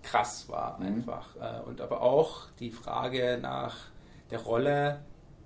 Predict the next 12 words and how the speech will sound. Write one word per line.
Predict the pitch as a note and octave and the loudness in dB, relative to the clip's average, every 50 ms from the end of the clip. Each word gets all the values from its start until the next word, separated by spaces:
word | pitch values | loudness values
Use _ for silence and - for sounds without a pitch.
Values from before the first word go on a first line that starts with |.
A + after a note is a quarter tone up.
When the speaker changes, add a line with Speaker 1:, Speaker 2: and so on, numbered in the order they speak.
| - - - - - - - - - - | -20 -20 -20 -18 -16 -16 -16 -16 -10 -4
Speaker 1:
äh, | - A2 G#2+ A2 A2 G#2+ G#2+ G#2+ | -2 0 2 2 2 2 0 -2
digitaler | G#2+ A#2 A2+ A#2 A#2 A#2+ A#2 A2 | -4 -2 -4 -2 0 0 0 0
Medien | A2 A2+ B2 A#2+ A#2 G#2+ G2+ G#2+ | 2 0 0 0 0 -4 -4 -4
da | A#2+ A2+ A2+ | -6 -6 -6
sehr | - - A2 A2 | -6 -6 -4 -4
deutlich | - - - A2 A#2 B2 A#2+ - A#2+ - - - | -4 -4 -2 0 0 0 0 -2 -6 -8 -8 -10
wurde. | - A2 - - A2+ - | -10 -10 -10 -8 -10 -10
Also | - - | -10 -12
die | - - | -12 -14
Person | - - A2+ G#2+ G#2+ A#2 A2+ A#2+ B2+ | -12 -12 -10 -10 -8 -6 -6 -6 -6
ist, | B2 A#2 - - - | -8 -10 -10 -12 -10
ähm, | - G#2+ A2 | -8 -8 -8